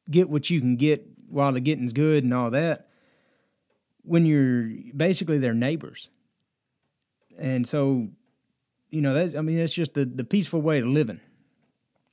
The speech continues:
Verse twenty-four, and Abra-, Abraham said, "I s-, I will swear."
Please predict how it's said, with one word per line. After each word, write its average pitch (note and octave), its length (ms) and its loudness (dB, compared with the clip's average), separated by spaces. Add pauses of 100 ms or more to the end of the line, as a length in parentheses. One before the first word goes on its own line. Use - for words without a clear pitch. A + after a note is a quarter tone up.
(520)
Verse C3 180 -6
twenty-four, D#3 400 0
and B2+ 80 0
Abra-, D3 340 0 (120)
Abraham C3 460 0
said, A#2 240 -6
"I G2+ 100 -6
s-, C3 140 -8
I C3 180 -2
will D#3 200 -2
swear." A#2+ 420 -4